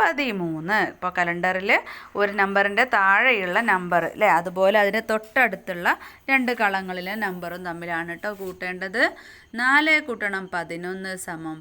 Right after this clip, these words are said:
പതിനഞ്ചാണ്. അപ്പൊ അഞ്ച് കൂട്ടണം പന്ത്രണ്ട് ആവുമ്പോ പതിനേഴ്. രണ്ട് വ്യത്യാസം വരുന്നുണ്ട്.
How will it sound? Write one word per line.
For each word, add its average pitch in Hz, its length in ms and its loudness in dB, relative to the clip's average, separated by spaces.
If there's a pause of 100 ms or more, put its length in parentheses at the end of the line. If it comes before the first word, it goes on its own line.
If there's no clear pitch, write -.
(120)
പതിനഞ്ചാണ്. 180 920 -6 (480)
അപ്പൊ 185 160 -6
അഞ്ച് 185 440 -2
കൂട്ടണം 233 420 -4
പന്ത്രണ്ട് 220 520 -2
ആവുമ്പോ 220 380 0 (480)
പതിനേഴ്. 226 760 -4 (180)
രണ്ട് 240 340 -2
വ്യത്യാസം 170 680 -6
വരുന്നുണ്ട്. 185 540 -6